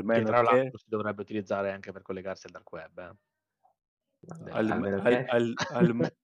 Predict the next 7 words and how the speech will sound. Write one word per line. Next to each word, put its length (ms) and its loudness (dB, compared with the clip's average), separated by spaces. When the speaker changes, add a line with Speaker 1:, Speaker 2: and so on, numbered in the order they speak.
Speaker 2:
almeno 720 0
che 520 2
non 260 -4
passerai 680 -2
mo' 180 -10
al 120 -8
secondo 840 -10